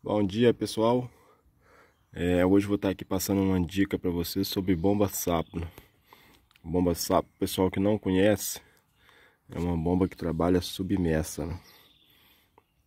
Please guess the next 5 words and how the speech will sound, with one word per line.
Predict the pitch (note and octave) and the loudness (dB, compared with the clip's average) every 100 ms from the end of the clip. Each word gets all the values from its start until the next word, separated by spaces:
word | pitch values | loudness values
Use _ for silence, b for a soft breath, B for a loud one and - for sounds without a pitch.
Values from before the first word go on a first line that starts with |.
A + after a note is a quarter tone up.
| _ _ | _ _
É | D2+ | -8
uma | D#2 D2+ | -6 -4
bomba | D2+ D#2+ D#2+ D#2+ D#2+ D2+ D#2 B B B | -6 -4 -4 0 0 -2 -4 B B B
muito | E2 D#2 F2 F2+ | -8 -4 -2 -2
utilizada | F2+ F2 E2+ F2 F2+ F2+ G2 | -4 -2 -2 0 -2 -2 -6